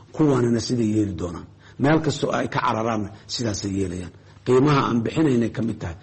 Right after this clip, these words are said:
nama niyad jibinayso, nama cajis gelinayso. Ciidanka xoogga dalka Soomaaliyeed tagay,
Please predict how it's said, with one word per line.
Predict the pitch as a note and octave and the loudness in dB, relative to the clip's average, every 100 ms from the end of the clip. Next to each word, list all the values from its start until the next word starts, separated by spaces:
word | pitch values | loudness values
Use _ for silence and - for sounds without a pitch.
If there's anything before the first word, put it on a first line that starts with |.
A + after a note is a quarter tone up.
| - | -12
nama | G#2+ A2+ | -4 0
niyad | C3 B2+ B2 | 4 4 2
jibinayso, | G2 B2 C3+ B2+ A#2 | 0 0 2 2 0
nama | A2+ A#2 | -2 -2
cajis | A#2 G#2+ F2+ | -2 -4 -8
gelinayso. | G#2+ G2+ - - - | -8 -8 -10 -18 -20
Ciidanka | - A#2 B2 - | -8 -4 -4 -2
xoogga | C3 A#2 | -2 -2
dalka | B2 A2+ | -4 -4
Soomaaliyeed | B2+ A#2+ B2 B2+ B2 | -4 -2 0 0 -2
tagay, | B2 C#3+ | -4 -4